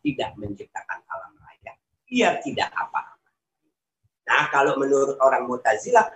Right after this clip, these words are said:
kalau Allah tidak menciptakan rezeki buat hamba, maka Allah zalim. Karena dalam perspektif mereka, memberikan rezeki kepada hamba itu adalah kewajiban bagi Allah Subhanahu wa taala. Tidak bisa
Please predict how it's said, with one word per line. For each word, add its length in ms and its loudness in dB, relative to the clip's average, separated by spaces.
kalau 400 2
Allah 400 2
tidak 240 0
menciptakan 720 -2
rezeki 560 0
buat 240 2
hamba, 480 -6
maka 320 0
Allah 320 -8
zalim. 400 -2
Karena 300 -2
dalam 320 4
perspektif 720 2
mereka, 480 -4
memberikan 640 -2
rezeki 480 -2
kepada 480 0
hamba 400 -6
itu 180 -12
adalah 380 -8
kewajiban 500 -8
bagi 240 -20
Allah 320 0
Subhanahu 600 -16
wa 160 -6
taala. 560 -10
Tidak 320 4
bisa 240 0